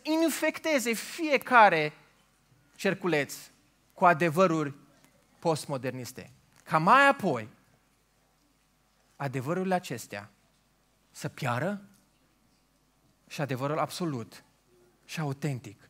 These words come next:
să rămână în picioare. Doar în Iisus Hristos vom găsi adevărul absolut pe care îl căutăm în această viață.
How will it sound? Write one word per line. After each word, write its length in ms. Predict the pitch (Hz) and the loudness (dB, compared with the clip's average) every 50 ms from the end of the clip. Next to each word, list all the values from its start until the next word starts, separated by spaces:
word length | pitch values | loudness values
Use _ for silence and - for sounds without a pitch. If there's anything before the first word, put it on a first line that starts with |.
| _ _ - | _ _ -20
să 180 | - - 147 | -14 -10 -8
rămână 260 | 120 113 113 110 110 | -8 -6 -6 -8 -8
în 60 | 110 101 | -10 -12
picioare. 460 | 120 110 - 117 101 95 - - - _ _ _ _ _ _ _ _ _ _ _ _ _ _ _ _ _ _ _ _ _ _ _ _ _ _ _ _ _ _ _ _ _ _ _ _ _ _ _ _ _ _ _ _ _ _ _ _ _ _ _ _ _ _ _ _ _ _ _ _ _ _ _ _ _ _ _ | -14 -14 -12 -12 -14 -14 -14 -20 -20 _ _ _ _ _ _ _ _ _ _ _ _ _ _ _ _ _ _ _ _ _ _ _ _ _ _ _ _ _ _ _ _ _ _ _ _ _ _ _ _ _ _ _ _ _ _ _ _ _ _ _ _ _ _ _ _ _ _ _ _ _ _ _ _ _ _ _
Doar 180 | - 147 156 170 | -2 2 2 2
în 260 | 185 185 196 190 190 - | 2 0 -2 -6 -8 -10
Iisus 340 | - 196 180 - - 160 - | -10 -10 -8 -8 -8 -10 -10
Hristos 540 | - 175 151 - - - 107 117 113 - - | -10 -10 -12 -10 -10 -12 -12 -12 -12 -14 -14
vom 200 | - 131 127 123 | -12 -12 -10 -10
găsi 460 | 117 120 113 - - - 185 196 190 - | -8 -10 -10 -10 -12 -12 -12 -14 -12 -8
adevărul 680 | - 175 165 170 180 165 160 151 135 139 139 135 - - | -6 -6 -4 -4 -6 -6 -6 -6 -6 -6 -8 -12 -6 0
absolut 680 | - 208 226 - - - 269 247 220 165 127 117 - - - _ - - - _ _ _ - | 0 0 0 0 -4 -6 -6 -4 -4 -4 -6 -8 -12 -18 -20 _ -20 -20 -20 _ _ _ -8
pe 100 | - 160 | -8 -6
care 200 | - 170 156 147 | -4 -2 -2 -2
îl 80 | 139 | -2
căutăm 640 | 139 143 - 143 117 117 - - - 147 135 139 160 175 | -4 -6 -8 -8 -8 -10 -10 -8 -8 -6 -6 -8 -10 -10
în 80 | 151 | -12
această 420 | 127 120 - - 120 110 - - 117 | -12 -12 -12 -14 -16 -16 -16 -16 -16
viață. 360 | 110 107 104 104 - - | -18 -18 -18 -20 -20 -20